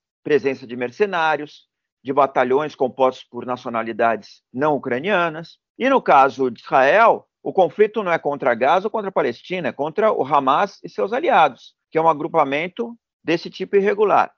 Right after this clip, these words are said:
E esses agrupamentos irregulares, eles estão muito ligados à criminalidade transnacional, aos ilícitos, e isso faz com que o combate tradicional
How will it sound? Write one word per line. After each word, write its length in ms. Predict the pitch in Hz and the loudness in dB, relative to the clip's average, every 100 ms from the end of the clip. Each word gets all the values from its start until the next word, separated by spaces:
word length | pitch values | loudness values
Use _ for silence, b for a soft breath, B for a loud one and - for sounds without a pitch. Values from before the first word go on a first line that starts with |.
| - | -4
E 100 | 311 | 0
esses 260 | 381 - | 0 0
agrupamentos 560 | 262 185 - 156 143 120 | -2 -2 -2 -2 -4 -6
irregulares, 840 | 123 131 117 131 214 202 95 _ _ | -8 -6 -2 0 0 -2 -8 _ _
eles 440 | - 190 240 - _ | -2 0 -2 -10 _
estão 260 | - 226 202 | -6 -4 -2
muito 240 | 240 262 | -4 -6
ligados 720 | 190 135 165 240 220 131 - _ | -6 -2 0 0 -2 -10 -20 _
à 200 | 175 214 | 0 2
criminalidade 880 | 233 226 240 226 240 240 202 190 127 | 0 -6 -6 -6 -2 0 0 -2 -8
transnacional, 920 | 117 143 151 143 165 202 175 180 190 _ _ _ | -14 -8 -8 -8 -6 -4 0 0 -2 _ _ _
aos 240 | 151 170 | -2 0
ilícitos, 720 | 175 160 170 190 - _ - _ - | -4 -8 -10 -12 -18 _ -20 _ -8
e 200 | 208 233 | -6 -4
isso 220 | 247 330 | -6 -8
faz 340 | - 202 170 | 0 2 2
com 200 | - 165 | -2 -12
que 440 | 147 156 143 131 - | -8 -2 0 0 -2
o 100 | - | -6
combate 720 | 170 233 190 170 180 247 254 - | 0 2 2 2 2 2 0 -8
tradicional 880 | 226 156 - - 131 123 135 175 | -4 -4 -6 -10 -8 -6 -4 -2